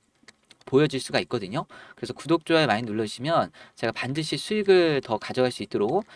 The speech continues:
또 선물도 보답을 드리도록 하겠습니다. 아시겠죠? 자, 오늘 유한양행 제가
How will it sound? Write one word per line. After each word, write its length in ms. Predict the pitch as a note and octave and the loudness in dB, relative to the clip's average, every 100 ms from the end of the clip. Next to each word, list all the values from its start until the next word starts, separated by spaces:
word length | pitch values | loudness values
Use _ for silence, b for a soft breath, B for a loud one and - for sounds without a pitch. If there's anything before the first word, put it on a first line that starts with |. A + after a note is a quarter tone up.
| B | B
또 80 | G#2+ | -10
선물도 760 | - F#3+ F#3+ F#3+ E3+ E3 C#3+ A#2+ _ _ | -4 -2 0 0 2 2 2 0 _ _
보답을 500 | - B2 B2+ G#2 D#3+ - | -4 0 0 0 -4 -12
드리도록 440 | - A#2 A2 G2+ - | -6 -4 -4 -6 -6
하겠습니다. 580 | D#3 D#3+ A2 F#2+ A#2 - B B _ _ | -8 -6 -2 -2 -2 -6 B B _ _
아시겠죠? 480 | - G#2+ A2+ - F#3 - B B B B B | -8 -6 -4 -2 -2 -2 B B B B B
자, 140 | - A#2+ | -2 2
오늘 240 | C#3 F#3 | 2 2
유한양행 680 | C#3 F#3+ G3+ G3+ F#3+ F#3+ F#3 | 6 6 6 2 4 2 0
제가 600 | - C3 B2 C#3+ A2 | 0 4 6 6 2